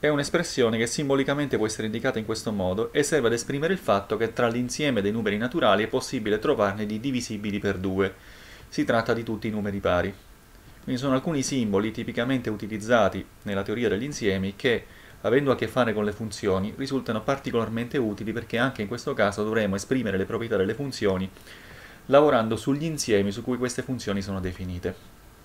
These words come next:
Quindi il simbolo a rovesciata, che si legge per ogni, il simbolo di appartenenza e il simbolo di esistenza.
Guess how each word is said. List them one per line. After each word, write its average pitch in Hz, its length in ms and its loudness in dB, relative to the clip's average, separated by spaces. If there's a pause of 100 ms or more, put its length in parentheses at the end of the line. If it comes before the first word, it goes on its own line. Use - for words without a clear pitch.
(800)
Quindi 107 360 -4
il - 100 -14
simbolo 143 640 2 (1000)
a 123 120 4
rovesciata, 117 840 2
che - 100 -12
si - 160 -8
legge 101 300 2
per 98 180 0
ogni, 92 360 -2 (520)
il 117 160 -2
simbolo 127 400 2
di 110 220 -2
appartenenza 107 1000 0 (1160)
e 175 80 2
il 196 100 2
simbolo 143 420 2
di 127 240 0
esistenza. 95 880 -2